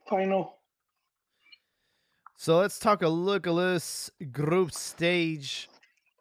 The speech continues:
Speaker 2: You have Qatar and Ecuador kicking things off on Sunday. Obviously, the pressure of hosting the World Cup and playing against El Anfitrión. But Ecuador's a good team, man.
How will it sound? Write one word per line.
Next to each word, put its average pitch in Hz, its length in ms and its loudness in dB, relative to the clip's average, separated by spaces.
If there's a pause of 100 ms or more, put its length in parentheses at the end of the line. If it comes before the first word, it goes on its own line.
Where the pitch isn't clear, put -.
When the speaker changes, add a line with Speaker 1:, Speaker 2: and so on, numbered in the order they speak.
(360)
Speaker 2:
You 131 120 -4
have 170 240 2
Qatar 180 460 2
and 165 120 -4
Ecuador 160 500 0
kicking 175 360 -6
things 160 320 -4
off 165 240 0
on 135 180 -4
Sunday. 147 960 0 (680)
Obviously, 180 460 2
the 147 140 -2
pressure 170 560 0
of 123 160 -4
hosting 156 340 -2
the 147 100 -4
World 151 300 0
Cup 160 320 0
and 127 160 -4
playing 156 280 -6
against 139 280 -8
El 131 80 -6
Anfitrión. 147 920 -2 (1700)
But 123 140 -12
Ecuador's 151 460 0
a 135 40 -4
good 135 280 -4
team, 147 300 -4
man. 139 420 0